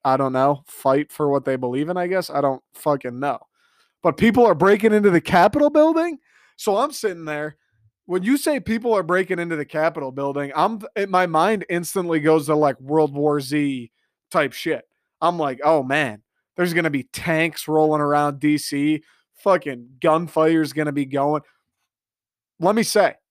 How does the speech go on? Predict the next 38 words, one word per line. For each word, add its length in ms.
I 120
don't 100
want 220
anybody 340
to 120
get 160
hurt. 300
I, 180
that's 200
why 160
I 60
fucking 320
hate 240
politics. 640
All 200
these 120
people 360
do. 340
All 140
these 160
people 300
do 240
is 120
incite 520
anger 400
and 120
rage 360
in 100
the 140
other, 400
like, 200
in 120
the 100
other 180
party. 380
It's 120
fucking 340
stupid. 480